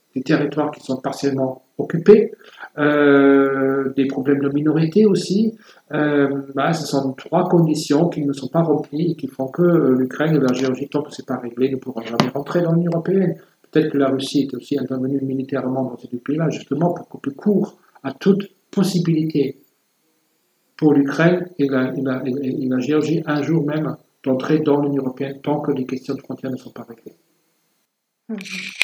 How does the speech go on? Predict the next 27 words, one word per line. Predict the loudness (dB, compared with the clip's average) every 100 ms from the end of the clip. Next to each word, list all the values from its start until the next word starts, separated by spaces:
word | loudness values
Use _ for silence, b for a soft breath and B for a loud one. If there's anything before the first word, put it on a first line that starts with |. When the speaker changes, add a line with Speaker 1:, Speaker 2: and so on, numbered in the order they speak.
| -2 -4 -8 -18 -18 _ B B B -14
Speaker 2:
Merci | -14 -8 -4
beaucoup. | -2 -4 -8 -10 -12 _ 0
Et | 2 4 2 0
selon | -2 -2 0 0 -2
vous, | 2 4
alors, | 6 4 4 0 -2 -4 -8 -4
euh, | -2 0 -2 -4
faudrait-il | -4 0 0 -2 -4 -4
continuer | 0 0 0 0 2 4
à | 2
miser | 0 -2 0 0
sur, | 0 0 0 2
euh, | 2 2
la | 0
politique | 0 2 2 6
de |
voisinage ? | 6 8 6 8 8 8
Speaker 1:
Oui, | 8 8 10 8 6 2 -4
il | -6
ne |
faut | 0 0 4
pas | 6
l'oublier, | 6 4 0 0 2
oui, | 2 2
bien | 2
sûr. | 2 0 -2 -6 _
Speaker 2:
Mhm. | 4 6 6